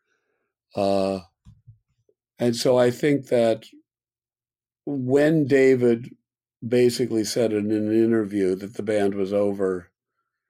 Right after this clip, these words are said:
he just got frustrated by people asking him over and over again, "When are we seeing another Talking Heads tour?" And it was sort of like, "Well, that really, I've moved on. We, we've, we've moved on." But, you know,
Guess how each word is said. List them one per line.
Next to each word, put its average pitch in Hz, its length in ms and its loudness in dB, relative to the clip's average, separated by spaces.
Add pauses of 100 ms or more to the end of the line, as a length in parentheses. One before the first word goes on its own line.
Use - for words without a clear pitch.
(1900)
he 185 160 2
just 196 200 0
got 139 200 2
frustrated 151 560 2
by 120 140 2
people 127 440 0
asking 120 360 -2
him 120 100 4
over 113 180 0
and 113 100 0
over 117 200 -2
again, 110 200 -2
"When 110 140 -2
are 113 60 0
we 110 320 2
seeing 113 200 0
another 110 280 -2
Talking 101 340 -2
Heads 113 220 -6
tour?" 98 440 -8
And 101 380 -6 (1000)
it 127 60 -2
was 117 240 0
sort 110 200 0
of 104 100 -2
like, 101 240 -2 (200)
"Well, 117 180 0
that 120 220 0
really, 113 300 4
I've 113 480 -4
moved 120 300 4
on. 104 340 2 (220)
We, 123 120 4
we've, 120 240 2
we've 139 400 4
moved 117 300 4
on." 120 300 4
But, 104 180 0
you 151 80 4
know, 131 400 4